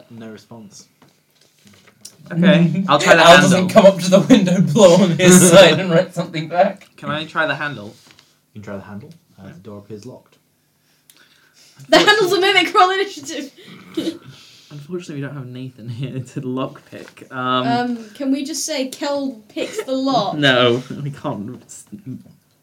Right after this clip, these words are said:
Speaker 2: s-, we could, we could kick the door down.
Speaker 1: One of you
Speaker 4: No,
Speaker 1: could
Speaker 4: that was purely a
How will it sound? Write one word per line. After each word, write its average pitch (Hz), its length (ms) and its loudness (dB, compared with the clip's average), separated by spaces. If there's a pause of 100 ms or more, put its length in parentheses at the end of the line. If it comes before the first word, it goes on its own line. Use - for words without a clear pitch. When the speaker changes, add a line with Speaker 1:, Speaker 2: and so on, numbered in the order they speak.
(280)
Speaker 2:
s-, - 320 -20 (320)
we 135 180 -10
could, 151 220 -4
we 151 100 0
could 202 260 -6
kick 208 220 -8
the 160 80 -8
door 175 260 -2
down. 123 440 -6 (920)
Speaker 1:
One 123 140 -10
of 180 100 -10
you 165 140 -14
Speaker 4:
No, - 160 -2
Speaker 1:
could 277 100 0
Speaker 4:
that 285 160 -4
was 269 140 -8
purely 214 500 -14
a 127 140 -20